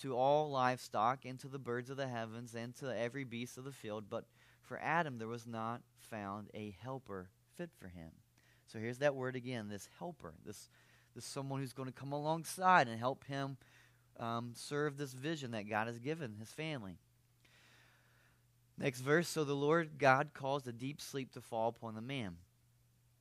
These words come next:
And while he slept, took one of his ribs and closed up its place with flesh. And the rib that the, um, Lord God had taken from the man, he made into a woman and brought her to the man."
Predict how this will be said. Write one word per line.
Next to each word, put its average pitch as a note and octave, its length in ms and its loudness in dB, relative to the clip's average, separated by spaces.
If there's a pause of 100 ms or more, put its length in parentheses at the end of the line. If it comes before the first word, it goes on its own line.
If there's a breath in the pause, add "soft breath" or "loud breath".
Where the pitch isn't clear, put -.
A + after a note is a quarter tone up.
(380)
And G#2 100 -6
while G#2+ 160 2
he G#2+ 80 0
slept, - 520 -4
took A#2+ 180 -10
one A2+ 180 -6
of C3+ 120 -10
his D3 420 -8
ribs A#2+ 420 -4
and A2+ 140 -8
closed A2+ 480 -6
up G#2 200 -4
its - 240 -14 (160)
place G#2 380 -8
with A#2+ 80 -18
flesh. G2+ 640 -8 (680 soft breath)
And A2+ 120 -6
the A2+ 100 -4
rib C#3 420 -2
that A#2+ 180 -4
the, A2 320 -4
um, G2+ 300 -6 (420)
Lord B2 300 -8
God A#2 240 4
had A2 160 -6
taken B2+ 340 -6
from A2+ 500 -8 (140)
the A#2+ 80 -8
man, G2+ 340 -6
he G#2 140 -8
made G#2 220 -4
into A2+ 240 -10
a G#2 80 -4
woman G#2 380 -6 (100)
and G2+ 160 -8
brought G2+ 280 2
her G#2 120 -10
to G2 180 -12
the F#2 80 -14
man." F#2 380 -10